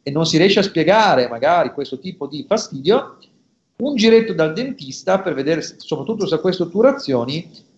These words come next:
è molto importante, che però deve applicare questo tipo di protocollo molto metodico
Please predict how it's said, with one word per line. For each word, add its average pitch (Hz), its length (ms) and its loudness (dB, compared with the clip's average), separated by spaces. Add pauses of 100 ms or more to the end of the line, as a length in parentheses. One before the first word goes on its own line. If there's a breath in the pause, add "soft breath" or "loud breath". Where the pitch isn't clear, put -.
(160)
è 208 80 -2
molto 175 240 2
importante, 113 720 -2
che 202 140 -2
però 247 580 4 (100)
deve 190 300 0
applicare 170 640 2
questo 185 320 -4
tipo 247 260 -6
di 180 140 -6
protocollo 165 640 0
molto 226 360 0
metodico 151 1000 -2